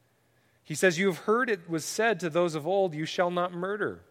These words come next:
and whoever murders will be liable to judgment.' But I say to you, everyone who is angry with his brother will be liable to judgment. Whoever insults his brother will be liable to the council.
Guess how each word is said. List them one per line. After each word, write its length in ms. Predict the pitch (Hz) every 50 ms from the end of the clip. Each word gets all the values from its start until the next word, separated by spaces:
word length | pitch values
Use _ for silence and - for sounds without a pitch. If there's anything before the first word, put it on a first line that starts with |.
| _ _ _ _ _ _ _ _ _ _ _ _ _ _ -
and 100 | 131 123
whoever 300 | 139 143 156 170 190 202
murders 440 | 170 151 147 147 143 165 185 175 151
will 100 | 156 151
be 100 | 147 160
liable 360 | 127 120 123 127 131 143 143
to 60 | 135 139
judgment.' 420 | 127 156 170 156 151 151 113 - - - - - -
But 100 | - 143
I 200 | 151 170 233 269
say 220 | 233 - 202 180 170
to 160 | - - 175
you, 100 | 175 185
everyone 400 | 170 175 196 233 233 220 208 180
who 140 | 170 180 165
is 100 | 151 151
angry 420 | 151 160 185 202 220 220 208 208
with 220 | 190 175 170 -
his 160 | - 185 165 147
brother 500 | 131 165 160 190 208 208 151 110 95 - - _ _ - - _ _ -
will 180 | - 139 170 180
be 160 | 160 190 185
liable 460 | 165 151 151 170 196 208 170 196 202
to 120 | 196 - 170
judgment. 560 | 131 123 175 202 226 220 208 180 104 85 - _ _ _ _ _ _ _ - - -
Whoever 360 | - - 175 202 214 196 214 208
insults 720 | 196 190 180 - - - - 240 247 285 202 - - -
his 260 | - 196 196 160 151
brother 460 | 127 151 151 143 123 113 95 85 78 - _ _ _ _ _ _ _ -
will 180 | 120 151 170
be 120 | 160 165 180
liable 400 | 160 143 147 160 180 170 175 170
to 140 | 160 - 135
the 80 | 135
council. 560 | 131 - 156 160 156 151 - - 104 80 -